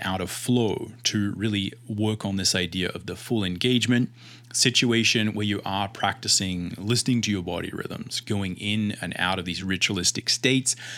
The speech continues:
This is a little bit woo-woo, it's a little bit sort of, you know, on the edge. And, uh, again, it's something that you either sort of instinctively understand or you don't,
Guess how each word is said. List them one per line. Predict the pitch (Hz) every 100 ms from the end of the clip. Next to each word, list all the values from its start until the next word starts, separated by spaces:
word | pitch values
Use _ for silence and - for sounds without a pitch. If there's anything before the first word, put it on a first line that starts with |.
| - - - -
This | 143 135
is | 131
a | 113
little | 127 135
bit | 123 120
woo-woo, | 117 117 120 117 110
it's | 104 -
a |
little | 92 113 110
bit | 113 104
sort | - 107
of, | 98 87
you | 98
know, | 95
on | 101 104
the | 95 98
edge. | 98 95 92 90
And, | 92 95 92 90
uh, | 90 90
again, | 117 135 104
it's | 98
something | 127 117 117
that | 104
you | 95 98
either | 95 92 90
sort | - 90
of | 85
instinctively | - 101 - 110 95 98 98
understand | 90 90 - - 90 87 -
or | 90
you | 82
don't, | 82 117 120